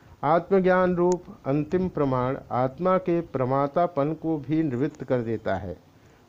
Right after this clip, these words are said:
उसको निवृत्त करता हुआ वह स्वयं भी जागने के बाद स्वप्न काल के प्रमाण की भांति अप्रमाणी हो जाता है, अर्थात लुप्त हो जाता है। लोके च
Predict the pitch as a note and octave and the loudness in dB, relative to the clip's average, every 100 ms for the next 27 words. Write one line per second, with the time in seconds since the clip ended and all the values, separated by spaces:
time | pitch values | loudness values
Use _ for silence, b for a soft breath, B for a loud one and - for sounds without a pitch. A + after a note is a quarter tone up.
0 | C3+ C#3+ - F#3 E3 D#3 F3 - F3 C3+ | -2 -2 2 2 4 2 2 -2 0 2
1 | C3 D#3+ D#3+ C#3 C#3+ B2+ B2 A#2+ D#3 F3 | 2 2 2 2 2 2 0 -2 0 2
2 | G3 F3 C3 A#2 - - _ - B B | 2 2 0 -2 -8 -20 _ -20 B B
3 | - G#2 A#2+ C#3+ E3+ F#3+ F#3+ D#3 A#2+ A2+ | -12 -2 2 2 2 2 2 0 4 2
4 | B2+ - F3+ F3 E3+ D3 C#3+ C#3 D#3+ D#3+ | 2 0 -2 -2 0 2 4 2 0 -2
5 | B2+ B2 C3+ E3 F3 D#3+ B2 A#2+ A#2+ G#2 | 0 0 2 0 0 -2 0 0 -2 -6
6 | G#2+ - b b b b C3 E3+ F3 A#2+ | -8 -12 b b b b 0 2 2 0
7 | A2+ C3 D#3+ B2+ A2 G2+ - F#2+ F2 F2 | 2 2 2 2 0 -2 -2 -6 -8 -12
8 | - C3 B2 D#3+ D#3+ A#2 C#3+ D#3 D3+ B2 | -10 -8 0 0 0 0 -4 0 0 2
9 | G#2+ G2+ G#2 F#2+ F2+ D2+ - - _ _ | 0 0 -2 -4 -6 -10 -14 -20 _ _
10 | _ _ _ - - - b b b b | _ _ _ -20 -20 -20 b b b b
11 | C#3+ E3 F3 G3+ G3+ F#3+ C#3+ C3 D3 | 4 4 6 6 6 6 4 4 0